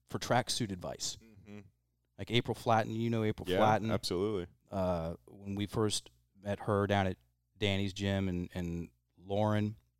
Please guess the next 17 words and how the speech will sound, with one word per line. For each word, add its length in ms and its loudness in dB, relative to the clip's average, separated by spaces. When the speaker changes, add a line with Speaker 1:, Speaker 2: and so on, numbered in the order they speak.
Speaker 1:
um, 400 -4
it 40 -20
was 120 -20
Flatten 240 -12
Flowers, 500 -20
or, 220 -4
and 200 -4
the, 160 -12
Danny's 300 -4
two 140 -6
coaches. 480 -4
We 120 2
went 300 4
to 120 -2
go 140 6
get 140 0
tracksuits, 760 2